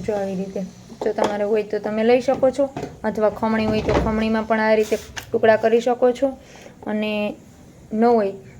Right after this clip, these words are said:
તો તમે સાકુએથી ઝીણી શેપ જેવા ટુકડા કરી અને પછી લઈ શકો છો. તો હાલો, આપણે બટેટાને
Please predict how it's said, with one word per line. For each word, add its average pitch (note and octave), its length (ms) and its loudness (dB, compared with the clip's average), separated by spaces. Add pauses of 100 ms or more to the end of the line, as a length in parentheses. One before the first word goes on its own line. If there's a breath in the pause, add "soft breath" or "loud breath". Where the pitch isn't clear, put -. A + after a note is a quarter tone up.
(140)
તો G#3 140 -2
તમે G3+ 300 -6
સાકુએથી A3 600 2 (240)
ઝીણી G#3 320 -2
શેપ G3+ 300 -8
જેવા G#3 300 0
ટુકડા G#3+ 340 0
કરી B3 240 2 (560 loud breath)
અને G3+ 260 -6
પછી G#3 320 -2 (1400)
લઈ G#3 240 4
શકો G3 320 -2
છો. G#3+ 160 -4
તો G#3 140 -2
હાલો, G3+ 240 -2
આપણે F#3+ 260 -6
બટેટાને G#3 420 -4